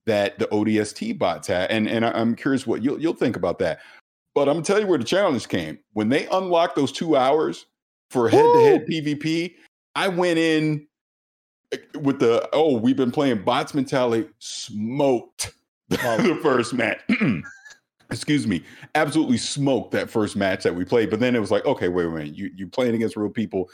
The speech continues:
Speaker 1: You need to figure it out." And then it was a lot more challenging. And every match was, like, fifty forty-nine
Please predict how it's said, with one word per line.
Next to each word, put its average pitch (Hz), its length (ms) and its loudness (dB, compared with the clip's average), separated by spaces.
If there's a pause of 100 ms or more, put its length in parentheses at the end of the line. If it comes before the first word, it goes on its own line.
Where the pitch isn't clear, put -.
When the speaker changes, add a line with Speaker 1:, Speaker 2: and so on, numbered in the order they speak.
(180)
Speaker 1:
You 110 100 0
need 101 100 0
to 92 60 -4
figure 95 280 0
it 92 60 2
out." 90 260 2
And 95 100 -6
then 117 100 2
it 107 80 0
was 98 140 0
a 98 40 -2
lot 101 200 0
more 92 160 -2
challenging. 92 580 -2 (400)
And 107 220 -2 (220)
every 113 380 0
match 92 560 -2 (320)
was, 101 180 -4
like, 90 360 -2 (520)
fifty - 340 -6
forty-nine 80 720 -12